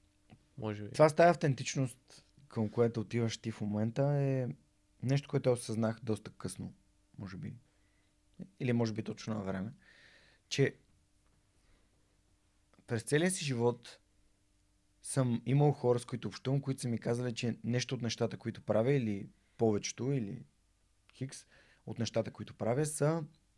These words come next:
Speaker 2: не се правят така. Или не трябва да съм такъв, или не трябва да се държа така.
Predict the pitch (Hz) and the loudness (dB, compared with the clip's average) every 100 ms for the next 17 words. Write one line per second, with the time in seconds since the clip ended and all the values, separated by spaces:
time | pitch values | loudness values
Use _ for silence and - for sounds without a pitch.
0 | _ _ _ _ _ _ - 127 117 143 | _ _ _ _ _ _ -4 -2 0 4
1 | 131 120 - 95 85 87 _ _ _ _ | 6 6 4 -6 -8 -10 _ _ _ _
2 | _ _ _ _ _ _ _ - _ _ | _ _ _ _ _ _ _ -20 _ _
3 | _ _ _ _ - 143 151 143 117 127 | _ _ _ _ 0 4 6 6 6 6
4 | 127 120 104 - - 90 - - 107 113 | 6 4 -2 -4 -8 -10 -12 -10 -2 0
5 | 107 107 107 - - 98 - 185 - | 2 0 0 -6 -8 -8 -10 -12 -10